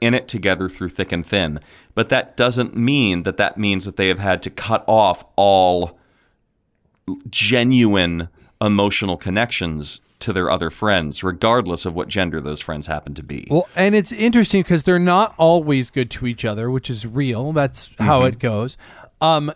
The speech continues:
Speaker 2: they walk into rooms separately, which I think is really, sometimes Wash, and,
Speaker 1: Ooh.
Speaker 2: Wash walks into the room.
Speaker 1: That
Speaker 2: And
Speaker 1: is
Speaker 2: it'd
Speaker 1: a
Speaker 2: be very
Speaker 1: nice, subtle
Speaker 2: e-,
Speaker 1: observation.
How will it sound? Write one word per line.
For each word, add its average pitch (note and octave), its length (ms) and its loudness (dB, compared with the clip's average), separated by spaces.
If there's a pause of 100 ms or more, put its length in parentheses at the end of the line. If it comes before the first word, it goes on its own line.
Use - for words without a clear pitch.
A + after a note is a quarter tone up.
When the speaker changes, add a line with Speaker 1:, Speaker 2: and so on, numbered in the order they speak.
Speaker 2:
they D#3+ 160 2
walk F#3 360 2
into B3 200 0
rooms E3 440 2
separately, - 720 -4
which C#3 200 -6
I D3 80 2
think E3+ 160 -4
is C#3+ 120 0
really, D#3 280 0
sometimes G3+ 380 0
Wash, D#3+ 280 4
and, F3 100 6
Speaker 1:
Ooh. A#3 220 6
Speaker 2:
Wash F3 240 4
walks D#3+ 280 2
into C#3+ 160 0
the C#3 100 -2
room. C3 360 2 (140)
Speaker 1:
That E3 200 2
Speaker 2:
And G3+ 100 2
Speaker 1:
is G#3 60 2
Speaker 2:
it'd G#2+ 80 2
Speaker 1:
a - 40 6
Speaker 2:
be - 40 4
very - 120 4
Speaker 1:
nice, A3 140 2
subtle C#3+ 220 0
Speaker 2:
e-, B2+ 40 4
Speaker 1:
observation. A2 680 -2